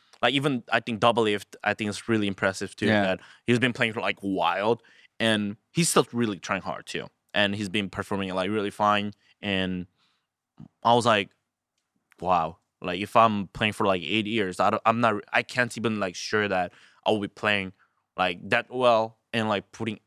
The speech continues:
Speaker 1: resource that much. Because I'm more, like, probably adventurous persons that maybe I wanna go other game and be professional player, you know what I
Speaker 2: Yeah.
Speaker 1: mean? Like
Speaker 2: Is that something you've actually thought about? I was just about to ask, w-, uh, for you to reflect on just your League of Legends career,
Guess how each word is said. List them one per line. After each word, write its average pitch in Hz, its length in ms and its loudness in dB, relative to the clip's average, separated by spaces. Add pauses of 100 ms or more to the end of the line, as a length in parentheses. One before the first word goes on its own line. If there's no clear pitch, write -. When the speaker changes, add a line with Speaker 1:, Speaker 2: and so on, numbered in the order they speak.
(140)
Speaker 1:
resource 135 500 0
that 123 240 0
much. 117 440 0 (200)
Because 131 200 0
I'm 139 120 6
more, 175 180 4
like, 180 180 4
probably 143 300 4
adventurous 113 600 0
persons 110 380 -2
that 95 160 0 (200)
maybe 107 260 4
I 127 40 4
wanna 139 120 2
go 135 140 4
other 139 260 6
game 147 220 2
and 117 240 -4
be 127 120 4
professional 131 460 2
player, 202 320 4
you 107 140 -4
know 113 60 0
what 113 120 6
I 151 200 6
Speaker 2:
Yeah. 120 80 4
Speaker 1:
mean? 151 60 -2 (280)
Like 95 300 2 (280)
Speaker 2:
Is 156 160 4
that 196 200 4
something 220 280 -2
you've 220 140 0
actually 220 280 2
thought 185 220 4
about? 226 220 6
I 160 100 8
was 151 200 -2
just 190 280 2
about 254 260 6
to - 120 2
ask, 147 300 4 (280)
w-, 135 180 -6
uh, 135 460 8
for - 280 -2
you 139 180 6
to 139 80 4
reflect 147 540 2
on 123 400 4 (300)
just 143 280 2
your 123 160 2
League 131 220 2
of 123 100 0
Legends 123 360 0
career, 107 580 -2